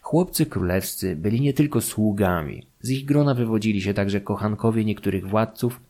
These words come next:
a na samym końcu zamachowcy. To właśnie ci młodzi mężczyźni byli odpowiedzialni za pilnowanie sypialni króla nocą,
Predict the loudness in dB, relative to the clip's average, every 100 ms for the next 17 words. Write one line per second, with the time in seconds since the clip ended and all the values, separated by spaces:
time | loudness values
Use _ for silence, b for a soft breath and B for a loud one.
0 | _ _ -4 0 2 2 2 0 -2 -8
1 | -10 -10 -10 -10 _ -4 -2 0 0 2
2 | 2 2 -4 -14 -16 _ B B B B
3 | B 2 4 4 2 4 4 4 4 2
4 | 0 2 4 4 4 4 2 0 -2 0
5 | 0 0 -2 -2 0 0 0 0 -2 -2
6 | -2 0 0 -2 -6 0 2 2 4 2
7 | 4 2 0